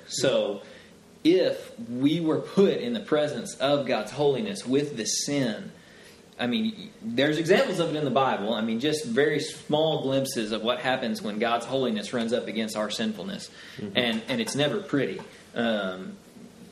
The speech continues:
Speaker 1: I mean, I think Seth mentioned Moses talked face to face, and he was more holy and devout than anybody else, and all the other Israelites were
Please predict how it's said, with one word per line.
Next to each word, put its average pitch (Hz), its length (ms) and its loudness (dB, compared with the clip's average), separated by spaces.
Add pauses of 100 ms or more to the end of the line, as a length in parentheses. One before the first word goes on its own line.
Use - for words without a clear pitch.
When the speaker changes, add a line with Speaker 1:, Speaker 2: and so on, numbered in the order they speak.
Speaker 1:
I 120 60 0
mean, 110 640 -4
I 110 120 -2
think - 180 -4
Seth 139 260 2
mentioned 120 480 -2
Moses 127 640 2
talked - 360 -2
face 120 240 0
to - 80 -6
face, 120 340 0
and 107 240 -4 (340)
he 165 220 2
was 135 340 2
more 127 400 2
holy 135 360 4
and 107 80 0
devout 117 320 0
than 101 100 -6
anybody 120 420 2
else, - 280 0
and 113 80 -2
all 123 160 2
the 120 100 2
other 123 180 2
Israelites 107 480 -2
were 107 300 -2